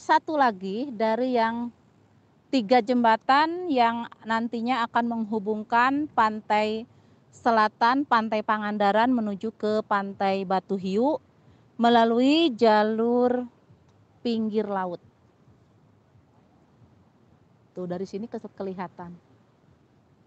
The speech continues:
Itu di sana ada dua sungai yang dari Citumang,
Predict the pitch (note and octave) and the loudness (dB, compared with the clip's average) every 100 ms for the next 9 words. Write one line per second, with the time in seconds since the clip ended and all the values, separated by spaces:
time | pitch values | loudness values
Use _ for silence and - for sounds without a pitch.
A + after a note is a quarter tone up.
0 | _ _ _ - A3 F4 D#4+ D#4 C4 C#4 | _ _ _ -8 -2 0 0 2 2 2
1 | E4 A#3+ A3+ A#3 A#3+ C4 A3 A#3 A3+ A3 | 2 0 0 4 4 4 2 -2 2 2
2 | G#3+ - G#3+ G#3 G#3 C4 E4+ _ _ _ | 2 -2 -8 -6 -4 -4 -6 _ _ _
3 | _ _ G3+ G#3+ G#3+ G#3 G3+ G3+ G3+ G3+ | _ _ 2 4 2 2 2 2 0 -2
4 | A#3 B3 C4 C4 C4 - C4 B3 A3+ A3+ | -2 0 0 0 -2 -6 -6 -4 0 0
5 | C4 F4+ | 0 -2